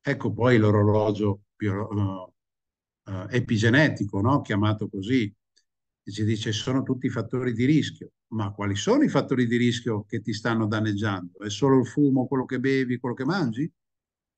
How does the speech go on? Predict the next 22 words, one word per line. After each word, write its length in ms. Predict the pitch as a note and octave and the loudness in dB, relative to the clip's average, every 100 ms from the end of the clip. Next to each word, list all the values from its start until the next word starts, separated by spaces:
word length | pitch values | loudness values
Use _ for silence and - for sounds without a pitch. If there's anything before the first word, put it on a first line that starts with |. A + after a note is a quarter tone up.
| _ | _
E 100 | - | -8
quali 220 | D3+ D#3+ D#3+ | 0 4 4
sono 240 | B3 B3+ | 2 -2
i 100 | G#3+ | -2
fattori 480 | - C3+ - D3+ B2+ | -2 -2 0 2 2
che 120 | B2 | -2
ti 120 | - | -8
possono 420 | G2+ B2 A2 A#2+ G#2+ | -6 -6 -4 -4 -4
proteggere 560 | G#2+ G#2+ A#2+ G2 G#2 | -6 0 0 0 -2
in 60 | G#2 | 0
maniera 320 | B2+ E3 D#3 | 2 2 4
individuale? 960 | C#3+ F3+ D3+ C3+ C3 A#2 A#2+ B2 F2+ _ _ _ _ _ _ _ _ _ _ _ _ _ _ _ _ | 4 4 2 2 0 -2 -2 -4 -8 _ _ _ _ _ _ _ _ _ _ _ _ _ _ _ _
Beh, 260 | A2 A#2+ G2+ | -6 -6 -4
la 100 | G#2 | -2
metabolomica 920 | G#2+ A2+ G#2+ A#2 B2+ A2 G#2 G2 F#2 | -2 -2 0 2 2 2 -2 -6 -10
è 140 | - A#2 | -6 -4
fondamentale, 920 | A#2+ A2 A2 C3+ C#3+ D3 C#3+ E3+ C#3+ | 0 2 4 4 4 2 2 2 2
è 40 | |
importantissima, 1000 | G#2 G2+ G#2 C3+ C3+ C3+ C#3+ C3+ - D#3+ | 0 -2 -4 0 0 2 2 0 -2 -4
alcuni 260 | F#2+ - G#2 | -4 -4 -4
di 80 | G2+ | -2
voi 340 | A#2+ G#2 F2+ | -2 -4 -6